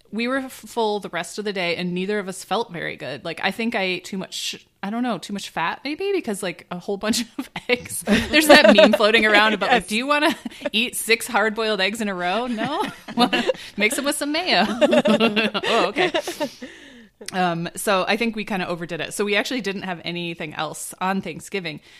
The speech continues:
Speaker 1: Um, but I kind of, in the middle of the day on Friday, I kinda got the cooking bug and, and felt like I wanted to, to,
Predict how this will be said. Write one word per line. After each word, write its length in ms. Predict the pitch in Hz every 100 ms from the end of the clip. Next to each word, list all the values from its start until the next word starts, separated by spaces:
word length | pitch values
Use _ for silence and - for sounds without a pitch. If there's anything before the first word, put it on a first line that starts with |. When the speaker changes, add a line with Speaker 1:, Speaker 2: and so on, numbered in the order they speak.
| - -
Speaker 1:
Um, 320 | 185 175 170
but 160 | 165 185
I 140 | 175
kind 340 | - 220 214
of, 140 | 196 180
in 80 | 180
the 80 |
middle 260 | 185 196 196
of 120 | 175
the 100 | 175
day 320 | 160 180 175
on 180 | 170 156
Friday, 400 | 180 254 262 185
I 60 | 165
kinda 240 | 165 175
got 140 | 165 160
the 80 | -
cooking 360 | 214 196 185
bug 260 | 165 156 151
and, 180 | 151 147
and 160 | 165 165
felt 200 | 165 -
like 160 | 151
I 100 | 160
wanted 280 | 165 165 156
to, 200 | - 151
to, 460 | - - 160 151